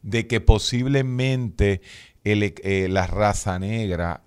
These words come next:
el Ecuador, o sea, el Ecuador no, el trópico. Señores, ah, recuérdense un detallito de Haití.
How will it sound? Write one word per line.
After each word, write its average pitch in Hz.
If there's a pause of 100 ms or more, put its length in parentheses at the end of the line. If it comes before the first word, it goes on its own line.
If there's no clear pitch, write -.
(200)
el 90
Ecuador, 90 (240)
o 92
sea, 117
el 110
Ecuador 104
no, 120
el 90
trópico. 110 (400)
Señores, 127 (160)
ah, 98
recuérdense 131
un 170
detallito 98
de 78
Haití. 67